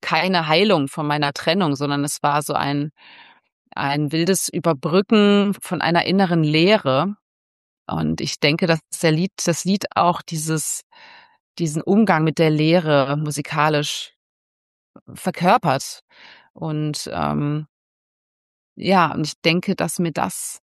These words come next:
zusammen mit Toxique, wo es ja auch darum geht, ständig erreichbar zu sein und immer zu sehen, was die geliebte Person gerade macht und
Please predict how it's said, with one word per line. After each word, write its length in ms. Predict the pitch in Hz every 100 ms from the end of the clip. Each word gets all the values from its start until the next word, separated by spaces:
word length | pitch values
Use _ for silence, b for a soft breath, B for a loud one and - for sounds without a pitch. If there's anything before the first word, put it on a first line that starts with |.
| _
zusammen 420 | - 190 185 190 196
mit 140 | -
Toxique, 640 | - 185 - 240 254 - - _ _ _ _ _ _ -
wo 120 | 175
es 100 | -
ja 120 | -
auch 100 | 151
darum 320 | 185 165 180
geht, 240 | 175 175 -
ständig 420 | 190 180 185 -
erreichbar 480 | 156 160 190 - 190
zu 140 | 185
sein 300 | 165 170 170
und 120 | 170
immer 200 | 170 170
zu 160 | - 170
sehen, 380 | 151 156 175 160
was 300 | 160 - -
die 120 | 156
geliebte 400 | 170 180 - 175
Person 460 | 180 151 165 170
gerade 300 | 165 156 160
macht 500 | 160 160 190 - -
und 380 | - 160 160 -